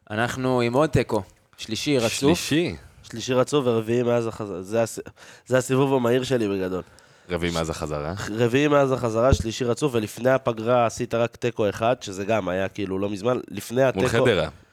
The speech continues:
Speaker 1: לפני
Speaker 3: כן.
Speaker 1: הפגרה, כי לא כל כך חיכינו לתיקו.
Speaker 3: לא, לא רק שחיכית לתיקו, היה לך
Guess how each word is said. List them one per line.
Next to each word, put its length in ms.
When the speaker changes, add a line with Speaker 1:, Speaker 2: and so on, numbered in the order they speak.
Speaker 1:
לפני 260
Speaker 3:
כן. 60
Speaker 1:
הפגרה, 280
כי 120
לא 160
כל 100
כך 120
חיכינו 340
לתיקו. 420
Speaker 3:
לא, 360
לא 80
רק 140
שחיכית 380
לתיקו, 420
היה 140
לך 200